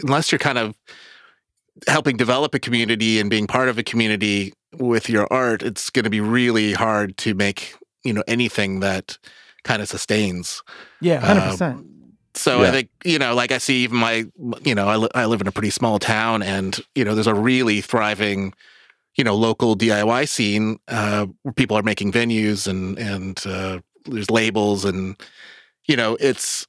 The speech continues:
Speaker 1: it's never, you know, yeah, it's never gonna be, you know, breaking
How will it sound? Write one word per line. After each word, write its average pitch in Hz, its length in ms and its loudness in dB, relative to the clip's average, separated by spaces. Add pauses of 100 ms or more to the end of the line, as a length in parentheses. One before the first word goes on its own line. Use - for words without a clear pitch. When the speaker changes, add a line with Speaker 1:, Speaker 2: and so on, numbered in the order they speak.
Speaker 1:
it's - 380 -2
never, 165 260 2
you 165 100 0
know, 120 160 2
yeah, 156 200 2
it's 117 320 -6
never 135 200 2
gonna 113 220 0
be, 107 400 0 (320)
you 131 240 -6
know, 95 220 -4 (1300)
breaking 120 580 0